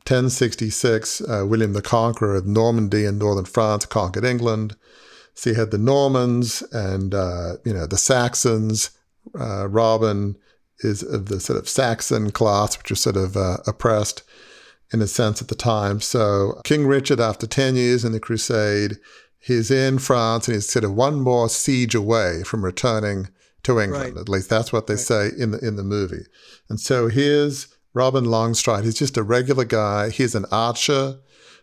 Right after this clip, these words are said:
Speaker 1: certainly in English history at this time for the next couple hundred years. Uh, the archers, the, the, the longbowmen, uh, of England were sort of like the, uh, the ultimate weapon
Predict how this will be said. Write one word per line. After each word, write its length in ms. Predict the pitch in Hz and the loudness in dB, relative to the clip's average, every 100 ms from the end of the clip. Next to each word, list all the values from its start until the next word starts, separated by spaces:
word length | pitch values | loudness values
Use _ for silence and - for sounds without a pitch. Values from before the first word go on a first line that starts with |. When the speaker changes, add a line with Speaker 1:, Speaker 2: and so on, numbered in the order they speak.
| _ | _
Speaker 1:
certainly 520 | - 127 127 139 113 | 0 2 2 2 0
in 140 | 104 117 | 0 0
English 360 | 120 117 104 - | 0 0 0 0
history 380 | 139 - 127 104 | 0 0 0 0
at 120 | - | 0
this 180 | 120 - | -2 -2
time 400 | - 110 113 113 | -2 0 0 -2
for 120 | 104 | -2
the 100 | 107 | -2
next 180 | 104 - | -2 -4
couple 320 | 135 135 101 | -6 -4 -4
hundred 340 | 117 104 98 | -2 -2 -2
years. 460 | 123 117 104 101 - - - - 120 | 2 2 2 -2 -6 -12 -20 -14 -8
Uh, 400 | 101 87 76 92 | -6 -6 -6 -2
the 160 | 113 127 | 0 2
archers, 720 | 123 131 131 123 117 113 - | 2 2 2 2 2 0 -2
the, 200 | 107 101 | -2 -2
the, 160 | 104 - | -4 -4
the 140 | 107 | -4
longbowmen, 1000 | 101 120 139 135 117 110 107 101 98 101 - _ _ _ - | 2 4 4 2 2 2 2 0 -2 -6 -12 _ _ _ -4
uh, 180 | 110 - | -2 0
of 220 | 117 107 | 0 2
England 500 | 123 120 107 101 101 | 2 4 2 2 4
were 100 | 104 | 4
sort 220 | 107 139 | 4 4
of 160 | 113 107 | 4 4
like 360 | 110 98 104 - | 2 2 0 -2
the, 300 | 98 95 90 | 0 2 2
uh, 260 | 80 71 - _ - - _ _ - | 0 -2 -6 _ -20 -20 _ _ -8
the 340 | 170 120 113 | -2 2 2
ultimate 440 | 143 135 135 143 131 | 4 2 4 2 2
weapon 560 | 113 113 110 123 90 | 2 2 0 -4 -4